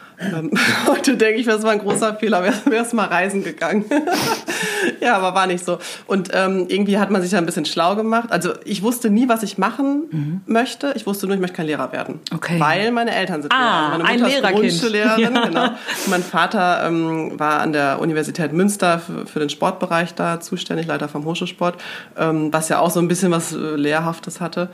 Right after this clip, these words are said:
Speaker 1: Das war für mich klar, das möchte ich nicht werden, aber was ich
Speaker 2: Mhm.
Speaker 1: werden möchte, wusste ich nicht. Und dann hatte ich mich irgendwie schlau gemacht und dann gemerkt, ah, da gibt's so einen Studiengang, der heißt International Business and Management Studies.
Speaker 2: Mhm.
Speaker 1: Ich glaub, irgendwie B W L auf Englisch,
Speaker 2: <laughs> Ja.
Speaker 1: könnte man sagen.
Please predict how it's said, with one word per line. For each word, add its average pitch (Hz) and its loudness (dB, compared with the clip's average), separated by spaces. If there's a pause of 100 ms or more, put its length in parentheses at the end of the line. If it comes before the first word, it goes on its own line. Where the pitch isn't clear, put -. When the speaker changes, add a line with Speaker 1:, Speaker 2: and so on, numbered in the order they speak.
(560)
Speaker 1:
Das 185 2
war 202 4
für 214 2
mich 190 2
klar, 175 2
das 170 -2
möchte 165 -2
ich 160 0
nicht 185 4
werden, 165 2
aber 156 0
was 170 2
ich 156 -2
Speaker 2:
Mhm. 151 -8
Speaker 1:
werden 160 -2
möchte, 165 -2
wusste 139 -6
ich 156 -10
nicht. 110 -6
Und 143 -2
dann 175 4
hatte 180 2
ich 180 -2
mich 151 -4 (120)
irgendwie 143 -6
schlau 202 2
gemacht 262 2
und 165 -4
dann 165 0
gemerkt, 160 -2
ah, 160 0
da 156 -2
gibt's 170 -4
so 170 -2
einen 160 0
Studiengang, 190 0
der 165 -2
heißt 165 -2
International 160 -2
Business 165 -2
and 147 0
Management 214 0
Studies. 240 0
Speaker 2:
Mhm. 190 0 (260)
Speaker 1:
Ich - -20
glaub, 156 -4
irgendwie 143 -2
B 143 -4
W - -4
L 165 -2
auf 208 0
Englisch, 240 2
Speaker 2:
<laughs> - 2
Ja. 220 4
Speaker 1:
könnte 233 2
man 214 2
sagen. 233 0